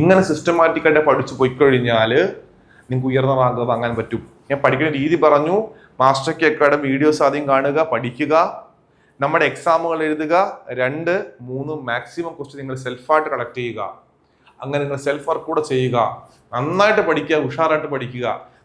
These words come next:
നമ്മുടെ ക്രാഷ് കോഴ്സ് ആരംഭിച്ചിട്ടുണ്ട്. വെറും രണ്ടായിരം രൂപ മാത്രമാണ് ക്രാഷ് കോഴ്സിലുള്ളത്.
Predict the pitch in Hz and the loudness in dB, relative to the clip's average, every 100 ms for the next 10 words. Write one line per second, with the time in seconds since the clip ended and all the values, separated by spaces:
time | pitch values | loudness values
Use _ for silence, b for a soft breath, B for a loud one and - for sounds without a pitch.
0 | - 135 139 139 147 151 - 175 156 151 | -10 -4 -4 -2 2 2 2 -4 -4 -4
1 | 135 147 151 - 147 135 139 139 135 151 | -4 -6 -8 -8 -6 -4 -4 -2 -2 2
2 | 160 170 175 165 151 143 135 131 143 139 | 2 2 0 -2 -2 -2 -2 -2 -2 -2
3 | 139 135 131 123 - 131 131 117 117 110 | -4 -2 -2 -2 -2 -6 -4 -6 -4 -6